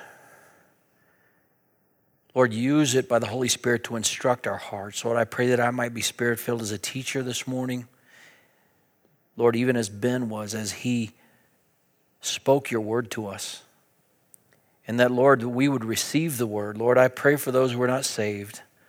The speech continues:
that without a shepherd, they may have religion, but they have no hope. And so they have to live in fear. Lord, today that you would dispel that fear as you draw them to yourself.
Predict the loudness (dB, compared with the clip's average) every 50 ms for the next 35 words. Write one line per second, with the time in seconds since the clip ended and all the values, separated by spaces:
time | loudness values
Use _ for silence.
0 | _ _ _ _ _ _ -4 0 0 4 6 6 6 6 6 4 2 2 2 0
1 | 0 -4 -8 -6 -4 -4 -4 -2 0 0 2 0 0 0 -2 2 4 4 4 4
2 | 2 -2 -2 0 -2 -2 -2 -2 -4 -2 0 0 -2 -2 -2 -2 -2 -2 -2 -4
3 | -6 -6 -6 -6 -8 _ -20 -20 _ _ _ _ _ _ _ _ _ _ _ _
4 | _ _ _ _ _ _ _ _ _ _ _ _ _ _ _ _ _ _ _ _
5 | _ _ _ _ -4 -2 2 6 8 8 8 6 4 2 4 4 4 4 2 -2
6 | -2 -4 -4 -2 -2 -2 0 -2 -4 -6 -4 -4 -4 2 4 6 8 8 8 6
7 | 6 2 0 0 -2 -2 -2 -2 -2 -2 -4 -4 0 4 6 6 6 6 4 2
8 | 2 0 0 0 -2 -4 -2 0 2 2 0 0 -2 -4 -6 -4 -4 -2 -2 0
9 | 0 -2 -2 -4 -4 -4 -4 -4 -4 -6 -6 -6 -8 -8 -10 -14 -16 -20 -20